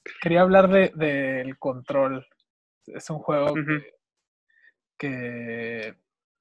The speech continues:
Speaker 1: pues, se llama Control. <laughs> Haz de cuenta que Control se trata de una agencia del gobierno que es pareci-,
Speaker 2: Ujú.
Speaker 1: es parec-, es como el F B I, pero es enfocado así como
Speaker 2: Ujú.
Speaker 1: algo que verías en los X-Files.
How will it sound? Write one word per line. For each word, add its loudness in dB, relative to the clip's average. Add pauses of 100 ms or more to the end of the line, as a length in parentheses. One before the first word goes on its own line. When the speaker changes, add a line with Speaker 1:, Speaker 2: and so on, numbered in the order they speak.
(600)
Speaker 1:
pues, -12
se -6
llama -8
Control. -8
<laughs> -2
Haz -2
de -4
cuenta 8
que -2
Control 4
se -2
trata 4
de 10
una 4
agencia 4
del 2
gobierno 0 (340)
que 0
es -8
pareci-, 0
Speaker 2:
Ujú. -14 (280)
Speaker 1:
es -8
parec-, 6
es -6
como 2
el 4
F 0
B 2
I, 0 (580)
pero 8
es 6
enfocado 6
así 0
como 4
Speaker 2:
Ujú. -2
Speaker 1:
algo 2
que 4
verías 2
en -2
los -2
X-Files. -4